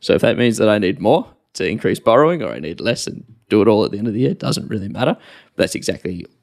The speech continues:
how I use him and why I use him, because he's the one that's sitting there making sure that everything is looking squeaky clean for the banks, everything's looking squeaky clean for my lending specialist, et cetera, so that I can go and get more assets as well.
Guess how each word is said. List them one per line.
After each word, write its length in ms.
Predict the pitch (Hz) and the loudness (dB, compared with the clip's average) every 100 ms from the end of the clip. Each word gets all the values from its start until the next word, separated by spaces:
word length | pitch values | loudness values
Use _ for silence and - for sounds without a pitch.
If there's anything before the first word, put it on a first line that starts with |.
| - | -10
how 340 | - 104 101 | -4 -2 0
I 80 | 87 | -2
use 280 | - 64 - | -2 -6 -6
him 140 | - | -8
and 120 | 69 - | -10 -6
why 260 | - - | -4 -2
I 100 | - - | -2 -4
use 220 | - - | -2 4
him, 240 | 113 156 - | 4 4 -2
because 280 | - - | 0 -2
he's 280 | - - 90 | 0 -2 0
the 60 | - | -2
one 200 | - - | -4 -2
that's 120 | - | 0
sitting 280 | - 73 - | 0 0 -6
there 120 | 85 | -8
making 280 | 87 - - | -8 -10 -6
sure 200 | - 80 | -4 -4
that 120 | 82 - | -6 -2
everything 480 | 95 92 - - - | 2 2 0 -6 -6
is 180 | - - | -6 -8
looking 220 | - - | -12 -8
squeaky 340 | - - 120 - | -8 2 2 2
clean 240 | - 92 | -6 -6
for 80 | - | -6
the 80 | 87 | -2
banks, 320 | 98 95 - - - _ _ | -2 -2 -8 -16 -20 _ _
everything's 300 | 98 73 67 | 4 4 0
looking 160 | - - | -6 -8
squeaky 340 | - 87 - | -2 -2 -2
clean 240 | - - - | -4 -4 0
for 160 | - | -2
my 120 | - | -2
lending 260 | - 69 - | -6 -6 -6
specialist, 440 | - - - - - | -4 -4 -4 -6 -4
et 80 | - | 0
cetera, 320 | 110 - - - - _ | 0 0 -4 -12 -20 _
so 160 | - - | 0 0
that 80 | |
I 60 | 92 | 0
can 240 | - - - | -4 -6 -6
go 120 | - | -8
and 120 | - | -8
get 160 | - - | -6 -4
more 200 | - - | -4 -4
assets 400 | - - - - | -2 -4 -4 -4
as 120 | - | -4
well. 200 | - | -4